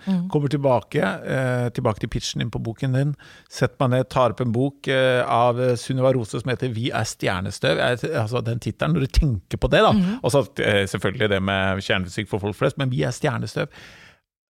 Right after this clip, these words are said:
Speaker 2: Hva bør jeg legge merke til? Hva, hva, hva, hva, hva sitter jeg med når jeg sitter med, ikke bare rett og slett at jeg, for å pitche boken din, men, men hva lærer jeg? Hva er det jeg vil bli overrasket over som står inni der?
Speaker 1: Nei, den er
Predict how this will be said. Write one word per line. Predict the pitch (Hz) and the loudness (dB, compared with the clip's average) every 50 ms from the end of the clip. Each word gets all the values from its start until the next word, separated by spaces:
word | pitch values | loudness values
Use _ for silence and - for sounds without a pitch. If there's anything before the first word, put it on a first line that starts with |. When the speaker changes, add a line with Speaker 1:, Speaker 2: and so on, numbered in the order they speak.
| _ _ _ _ _ - | _ _ _ _ _ -8
Speaker 2:
Hva | 165 139 135 135 160 185 202 185 | -6 -6 -2 0 2 2 2 4
bør | 196 214 | 2 2
jeg | 226 220 | 4 2
legge | 208 196 208 208 | 0 0 0 -2
merke | 202 202 185 156 127 110 - - - - | 0 0 0 -2 -2 -6 -8 -12 -8 -6
til? | - 113 | -4 -4
Hva, | 120 113 143 - 175 | -2 0 2 2 2
hva, | 160 151 175 165 147 | 2 0 0 0 0
hva, | 151 160 180 180 170 | 2 2 2 2 2
hva, | 160 175 180 175 180 | 2 2 2 2 2
hva | 180 185 185 180 165 | 0 0 0 0 0
sitter | - - - - - _ - 160 | 0 -2 -6 -6 -6 _ 0 2
jeg | 143 | 2
med | 147 151 147 | 4 2 2
når | 147 | 2
jeg | - - 131 - | 0 -2 -6 -6
sitter | - - | -6 -4
med, | 139 135 131 127 123 117 - - - - _ | -2 0 0 0 0 -2 -6 -10 -20 -10 _
ikke | - - - 208 | -8 -6 -2 0
bare | 330 381 330 160 | 2 2 2 2
rett | 107 98 - | 0 -2 -4
og | 139 | -4
slett | - 110 98 - | -4 -4 -4 -2
at | 131 127 107 | -4 -4 -2
jeg, | - 131 120 110 110 - | -2 -2 -2 -2 -4 -4
for | - 131 117 | -4 -4 -2
å | - | -2
pitche | - 117 - - 120 - | -4 -4 -4 -4 -6 -4
boken | - 120 104 95 - - - 170 170 | -4 -6 -6 -6 -8 -4 -2 0 2
din, | 214 208 | 2 2
men, | 202 185 160 - - - - - - | 4 2 2 0 -4 -12 -20 -6 -2
men | 165 139 | 2 4
hva | 131 156 | 4 4
lærer | 180 180 185 170 135 101 - - 98 | 4 4 4 2 0 -2 -4 -4 -2
jeg? | 101 117 135 123 - | -2 -2 -2 -2 -2
Hva | - 123 | -2 2
er | 135 | 2
det | 147 151 | 4 4
jeg | 151 | 4
vil | 165 147 | 4 4
bli | 165 220 | 4 4
overrasket | - 180 151 139 120 104 107 101 95 - - - - - | 4 4 4 4 4 2 0 -2 -2 -4 -6 -6 -4 -2
over | 127 123 127 | -2 -2 -2
som | 117 - | -4 -4
står | - - - 135 117 117 | -4 -2 -2 -2 0 0
inni | 113 110 | -2 -2
der? | 117 117 117 - - - _ _ - - - - - - - - - - - - - - _ _ | -2 -2 -4 -6 -10 -18 _ _ -20 -20 -18 -18 -20 -20 -20 -20 -20 -20 -20 -20 -20 -20 _ _
Speaker 1:
Nei, | 226 262 302 320 294 | 0 2 2 2 2
den | 285 320 320 | 2 2 2
er | 285 240 220 | 2 2 4